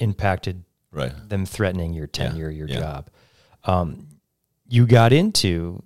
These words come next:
Speaker 1: the political violence and the, the people that were engaging in the destruction in the city during twenty twenty and
Speaker 2: Right.
Speaker 1: post twenty twenty. Um, correct me if I'm wrong, but the way you pronounce it,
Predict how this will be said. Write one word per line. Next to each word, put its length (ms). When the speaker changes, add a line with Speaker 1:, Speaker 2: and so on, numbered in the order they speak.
Speaker 1:
the 200
political 440
violence 520
and 120
the, 60
the 180
people 360
that 120
were 160
engaging 600
in 220
the 80
destruction 540
in 80
the 100
city 640
during 320
twenty 300
twenty 360
and 140
Speaker 2:
Right. 120
Speaker 1:
post 260
twenty 240
twenty. 420
Um, 480
correct 280
me 100
if 120
I'm 200
wrong, 380
but 220
the 200
way 160
you 120
pronounce 540
it, 160